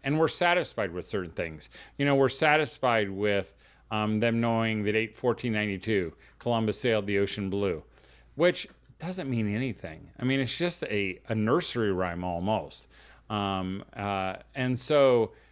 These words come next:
we kind of sometimes are, are,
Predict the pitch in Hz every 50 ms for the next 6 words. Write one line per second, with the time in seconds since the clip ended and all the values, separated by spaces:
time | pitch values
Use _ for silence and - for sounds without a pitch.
0 | _ _ - 143 135 135 - 135 143 147 160 165 139 95 90 - - _ _ _
1 | _ _ _ _ - - - - 127 143 147 143 143 151 160 170 185 185 - -
2 | - _ _ _ _ - - _ - 98 95 95 95 95 95 95 95 - - 95
3 | 92 92 90 90 90 90 92